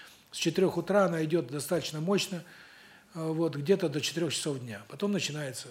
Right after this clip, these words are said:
снижение. Так вот, э, утром, если вы вашу энергию усиливаете, то тогда она будет слабеть. Поэтому утром не, нельзя, нежелательно много есть,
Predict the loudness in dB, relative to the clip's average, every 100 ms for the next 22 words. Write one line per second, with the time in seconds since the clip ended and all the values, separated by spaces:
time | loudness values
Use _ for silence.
0 | -14 -10 -4 -4 -6 -12 -20 _ _ -20
1 | -20 -20 -20 -10 -2 -2 -2 -6 -2 0
2 | 2 2 0 -6 -16 _ _ _ -10 2
3 | 2 4 4 4 4 2 2 2 2 2
4 | 2 4 4 4 0 -8 -8 -8 -6 -6
5 | 0 0 0 0 -2 -2 -6 -6 -10 -16
6 | -20 _ _ _ _ _ _ _ _ _
7 | _ _ _ _ -12 -8 -2 -2 0 0
8 | -2 -6 -6 -6 -8 -10 -10 -6 -4 0
9 | 0 -2 -4 -4 0 0 0 -6 -8 -6
10 | -2 0 0 -2